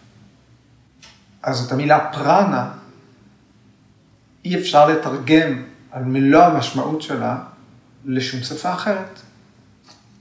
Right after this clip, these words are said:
ואי אפשר יהיה גם להסביר את המשמעות שלה או להבין את המשמעות שלה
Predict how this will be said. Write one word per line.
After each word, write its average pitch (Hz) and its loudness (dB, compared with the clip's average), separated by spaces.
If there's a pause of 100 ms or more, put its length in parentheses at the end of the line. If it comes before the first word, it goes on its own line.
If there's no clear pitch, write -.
(320)
ואי 156 -4
אפשר 160 2
יהיה 156 4
גם 165 0
להסביר 151 0
את 123 -6
המשמעות 120 -6
שלה 127 -4
או 117 -6
להבין 120 -6
את - -6
המשמעות 117 -10
שלה 131 -4